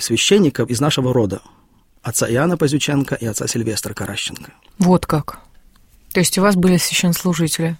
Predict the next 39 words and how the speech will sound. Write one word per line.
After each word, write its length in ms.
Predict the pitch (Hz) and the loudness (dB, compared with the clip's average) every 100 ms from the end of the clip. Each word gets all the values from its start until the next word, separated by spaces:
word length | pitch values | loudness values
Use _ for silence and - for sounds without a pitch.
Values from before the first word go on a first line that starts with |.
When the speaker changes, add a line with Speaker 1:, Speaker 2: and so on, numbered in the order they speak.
| - _ - _ _ - | -14 _ -20 _ _ -8
Speaker 2:
А 120 | - 185 | 0 4
вы 80 | |
об 80 | 202 | 4
этом 180 | 180 190 | 6 4
знали 300 | 180 214 247 | 6 4 4
с 60 | 185 | 2
детства? 460 | 175 160 - 156 147 | 0 0 -2 -4 -2
Speaker 1:
Я 160 | 123 | 4
узнал 260 | 185 156 156 | 6 6 4
уже 120 | 139 | 4
это 160 | 139 143 | 2 2
от 160 | 139 | 0
бабушки, 440 | 123 131 107 - 110 | 2 0 0 -4 4
Speaker 2:
Мгм. 200 | 202 196 | 6 8
Speaker 1:
когда 280 | 170 170 147 | 6 6 4
видел 260 | 156 147 | 4 4
ее 100 | 131 | 4
помянник, 500 | 120 131 156 202 120 | 4 4 4 4 2
написанный 380 | 113 117 139 135 | 0 -2 0 2
рукой 220 | 123 135 | 2 2
дедушки. 440 | 120 127 104 - - | 4 2 0 -8 -10
И 140 | - | -8
там 180 | 120 170 | -2 2
было 120 | 160 | 4
вот 160 | 139 135 | 4 4
это 100 | 135 | 2
имя 220 | 147 143 | 2 2
Сильвестр. 680 | - 143 135 107 - - - - - - - | 2 2 2 2 -4 -14 -18 -20 -18 -18 -18
Такое 180 | - 123 | -6 0
необычное, 520 | 127 127 170 - 113 | 2 4 4 2 0
редкое 320 | 113 156 - - | 4 4 4 2
имя. 80 | |
Speaker 2:
Необычное. 320 | - 113 110 120 | 4 4 2 4
Speaker 1:
Я 60 | |
начал 220 | 160 165 175 | 4 4 2
спрашивать: 440 | - 147 - 113 | 2 2 2 2
«Бабушка, 400 | 131 127 110 104 | 2 0 -2 -6
кто 240 | - 147 | 0 4
это?» 300 | 120 107 - | 4 0 -10